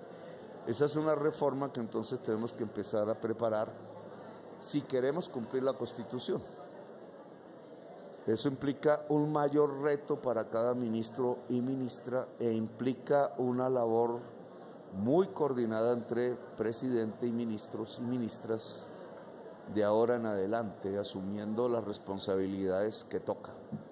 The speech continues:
Nuestras responsabilidades son grandes, no voy a repetirlo. Sobre nosotros descansa en cierta forma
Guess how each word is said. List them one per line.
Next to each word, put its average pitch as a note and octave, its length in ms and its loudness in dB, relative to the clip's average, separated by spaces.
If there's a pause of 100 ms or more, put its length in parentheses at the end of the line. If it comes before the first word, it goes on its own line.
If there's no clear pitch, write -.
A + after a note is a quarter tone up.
(760)
Nuestras A2+ 340 0
responsabilidades A#2 1000 2
son D#3 400 0
grandes, C3 800 -2 (420)
no A#2 220 4
voy B2 220 6
a B2 60 4
repetirlo. A#2 760 -2 (1040)
Sobre G2 360 0
nosotros A#2 500 0
descansa B2 540 2
en C3 80 2
cierta B2+ 480 2
forma A#2+ 580 2